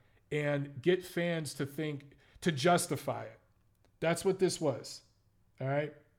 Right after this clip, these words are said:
So for Santa Cruz, now thirty-five, one and one, nineteen knockouts. He had titles at one eighteen, one twenty-two,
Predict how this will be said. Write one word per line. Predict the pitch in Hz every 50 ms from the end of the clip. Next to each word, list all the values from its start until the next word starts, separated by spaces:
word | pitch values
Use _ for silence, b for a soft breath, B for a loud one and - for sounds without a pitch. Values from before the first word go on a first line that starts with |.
| _ B B B B B B B B B
So | B - 185 190 202 196
for | - - 208 196 190 190 190 190 190
Santa | - - 233 254 247 - 214
Cruz, | - - 160 143 123 117 110 - - - - - _ _ _ _
now | - 156 165 160
thirty-five, | 151 - - 196 202 214 175 - 190 180 175 170 160 135
one | 147 151 156 160 160
and | 147 143 143
one, | 139 143 139 139 143 131
nineteen | 131 131 139 147 139 - - 147 135 131
knockouts. | 127 123 120 120 139 123 123 120 -
He | - 143
had | 135 131 131
titles | - 160 160 165 160 131
at | 139 127 135
one | 139 165 185
eighteen, | 190 180 175 - 175 170 160 156
one | 147 147 147 147
twenty-two, | 139 - 147 139 131 131 135 - 151 147 143 139 139